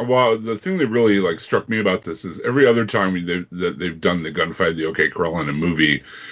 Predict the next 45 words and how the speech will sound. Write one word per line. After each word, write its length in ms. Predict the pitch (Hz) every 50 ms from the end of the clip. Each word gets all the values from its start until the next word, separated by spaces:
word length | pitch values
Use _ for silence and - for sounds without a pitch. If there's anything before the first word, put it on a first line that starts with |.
| - -
it's 120 | - - -
always 280 | 101 92 92 85 65
the 120 | 71 85 -
Earps, 360 | 117 117 117 113 98 - -
it's 200 | 90 80 69 -
a 100 | 85 76
stalwart 500 | - - - 104 87 85 80 76 76 82
lawman, 760 | 107 131 131 131 127 127 131 127 127 123 120 120 120 123 123 - - - - - - _ _ _ -
you 100 | 101 101
know, 360 | 98 95 90 90 90 90 87
trying 240 | 87 - 101 90 87
to 60 | 90
keep 200 | - - 87 82
order 240 | 90 101 95 87 85
in 80 | 82 82
the 80 | 80
town, 460 | - - 123 113 110 107 104 104 98 90
and 140 | 85 85
then, 340 | 82 80 80 80 78 78 - _ - - - _ _ _
you 100 | - 87
know, 120 | 85 85 78
the, 240 | 78 80 80 80 78
the, 360 | 73 76 76 73 73 73 71 -
um, 400 | 78 76 73 69 67 69 76 - _ _ _ -
the 80 | -
Clanton, 500 | - - 117 101 95 85 85 92 90 76 90 -
you 120 | - 92 87
know, 140 | 82 82
boys 400 | 76 73 85 90 90 90 82 -
or 60 | 98 90
whatever 260 | 87 87 87 87 87
coming 280 | - 98 92 92 92
in 100 | 90 85
causing 340 | 87 - 87 85 82 87 80
trouble. 460 | - - 101 95 87 90 82 - - - - - - - - - _ -
It's, 240 | - 82 - - -
uh, 340 | 95 85 85 82 82 87 - -
you 120 | 95 95
know, 200 | 78 73 71 69 - _ _ -
it, 200 | 101 101 98 107
this 220 | 139 131 - 151
really 160 | 139 117 113
shows 240 | 104 - 127 104 -
how 120 | 127 123
reluctant 640 | 110 101 101 95 95 110 113 - - 101 82 69 65